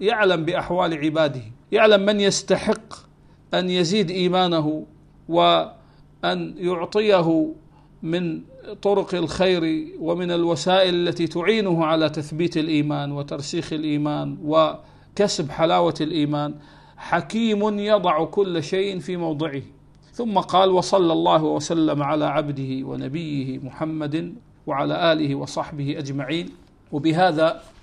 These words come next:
اللقاء وبهذه الكلمات نكون قد انتهينا بفضل الله سبحانه وتعالى وكرمه وجوده ومنته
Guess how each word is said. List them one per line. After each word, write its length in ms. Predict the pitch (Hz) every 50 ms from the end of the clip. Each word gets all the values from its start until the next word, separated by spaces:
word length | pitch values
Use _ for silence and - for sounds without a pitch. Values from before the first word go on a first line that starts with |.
| - - - -
اللقاء 640 | - 160 165 165 151 151 151 - 156 151 160 165 170
وبهذه 680 | 156 147 143 147 143 160 170 160 151 147 143 156 -
الكلمات 680 | 147 147 143 - 151 139 139 139 143 156 165 165 160 - - - - _ _ _ _ _ _ -
نكون 320 | - 147 147 - 185 185 175
قد 380 | - - - 156 147 143 139 - - _ _ _ _ -
انتهينا 920 | 160 156 151 147 - 160 143 143 175 175 160 147 139 139 139 147 - - - _ _ - _ - -
بفضل 420 | 147 143 - 165 151 147 147 147
الله 340 | 143 147 147 151 147 139 139
سبحانه 580 | 127 - 147 135 - - - 160 151 147 143
وتعالى 800 | 143 143 143 139 143 147 139 131 147 151 143 139 139 139 143 - - - _ _ _ _ - -
وكرمه 840 | - 139 131 - - 165 165 160 160 151 151 147 139 139 135 135 139 143 - - - -
وجوده 920 | 143 135 127 120 147 160 160 160 151 139 147 139 139 143 143 143 143 139 - - - - - -
ومنته 1040 | - 135 143 156 156 151 151 151 156 160 160 160 - 156 147 143 143 143 143 139 143